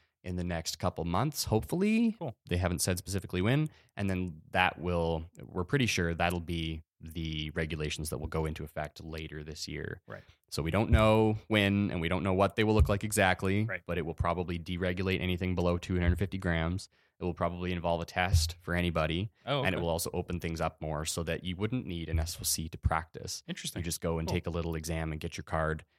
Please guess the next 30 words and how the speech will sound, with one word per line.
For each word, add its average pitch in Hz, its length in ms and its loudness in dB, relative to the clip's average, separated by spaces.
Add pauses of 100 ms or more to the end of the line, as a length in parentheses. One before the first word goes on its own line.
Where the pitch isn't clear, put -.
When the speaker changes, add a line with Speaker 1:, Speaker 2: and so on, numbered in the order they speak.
(140)
Speaker 1:
and 87 120 0
then 85 120 2
you're 82 80 0
good 80 140 -6
to 80 40 -8
go. 71 400 -6
Speaker 2:
That's 135 200 -6
nice. 98 160 -6
Speaker 1:
You - 40 -10
don't 82 120 -6
have 80 100 -8
to - 80 -14
tell 78 200 -2
people. - 440 -8 (120)
Speaker 2:
Right 139 140 -6
on. 190 120 -8 (160)
Speaker 1:
So, 76 480 -2 (540)
yeah. 104 360 2 (140)
Speaker 2:
Well, 135 160 6
Speaker 1:
it's, 135 120 6
Speaker 2:
we'll 104 100 0
keep - 140 0
Speaker 1:
um, 131 60 4
Speaker 2:
our 123 60 4
eyes 127 160 2
open 131 200 -2
for 127 120 -4
that. 139 280 0 (120)
That's, - 300 -4
uh, 104 400 2